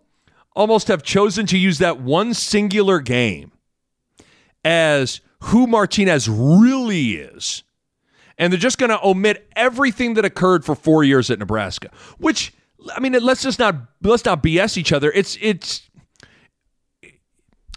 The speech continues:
it's fully, it's not fully an accurate way to view everything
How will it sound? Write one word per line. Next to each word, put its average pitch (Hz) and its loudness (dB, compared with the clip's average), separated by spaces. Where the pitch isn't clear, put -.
it's 208 -4
fully, 311 -6
it's 185 -8
not 311 -2
fully 226 2
an 180 -4
accurate 160 -2
way 143 2
to 135 2
view 104 -4
everything - -16